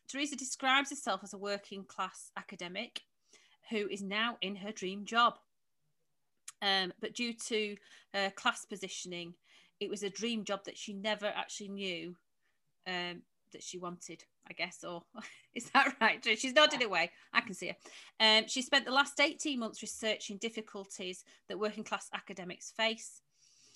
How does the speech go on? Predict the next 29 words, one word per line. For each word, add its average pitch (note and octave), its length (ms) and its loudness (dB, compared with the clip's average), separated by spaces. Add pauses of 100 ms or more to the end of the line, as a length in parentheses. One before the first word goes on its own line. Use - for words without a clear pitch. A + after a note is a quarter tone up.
(180)
and G3+ 100 -2
has G3 80 -4
also G#3+ 420 0
examined G3+ 720 -2
the F#3+ 200 -6
advantages A3 760 -2
that - 160 -18
working F#3+ 320 -8
class F3+ 260 -10
academics F3 400 -14 (100)
bring F3+ 260 -4
to F3+ 120 -12
the D#3+ 100 -12
world D#3 260 -10
of - 60 -12
academia. D#3+ 640 -12 (760)
Um, A3+ 320 4
she B3+ 760 -4
disrupts - 640 -6
and A#3 160 -4
challenges A#3+ 640 -2
the G#3+ 140 -12 (100)
deficit - 520 -2 (120)
thinking G3 360 -8
regarding F3+ 580 -4 (280)
the F#3 80 -8
working F3+ 360 -6
classes. - 600 -12 (540)
And G3+ 200 -2